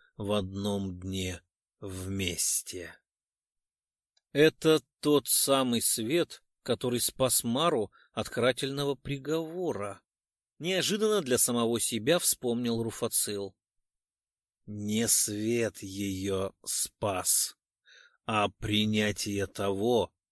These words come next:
что она помогла всем им». Анубис повел рукой, очерчивая грани нижней части октаэдра, что он отдал под хранилище душ.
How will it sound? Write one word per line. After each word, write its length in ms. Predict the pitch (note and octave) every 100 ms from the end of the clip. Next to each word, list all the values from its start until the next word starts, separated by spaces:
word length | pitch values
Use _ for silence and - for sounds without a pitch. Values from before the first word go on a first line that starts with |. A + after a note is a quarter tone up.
| _ _
что 420 | - - - G#2+
она 380 | G#2 G#2 A2+ A2+
помогла 760 | - G#2 G#2 G#2 G2+ G2+ G#2 G2+
всем 640 | - - - G2+ G2 G2+ - _
им». 680 | A#2 G#2+ G2+ F#2 F#2 F2+ E2+ _ _ _ _ _ _ _ _ _ _ _ -
Анубис 520 | G3 A3 G3 G3 -
повел 540 | - C#3+ B2+ D#3 C#3+
рукой, 400 | C3 A#2+ C3+ C3+
очерчивая 920 | - B2 - - A#2 - - A2 A2+
грани 540 | G#2 G#2 C3 D#3 C#3+ C#3 - -
нижней 340 | D#3+ F#3 D#3+ D#3+
части 480 | - C#3 - - -
октаэдра, 920 | B2+ - - A#2 G#2+ G#2 G2 G#2 F#2+ _ _ _
что 340 | - - B2+ -
он 300 | D3+ F3 E3+ -
отдал 560 | E3+ D3+ C3 D#3+ D3+ - _ -
под 160 | G3
хранилище 880 | - F3+ E3 A#2 G#2+ G#2+ - A#2+ A2+ _ _
душ. 480 | G#2+ G#2+ - -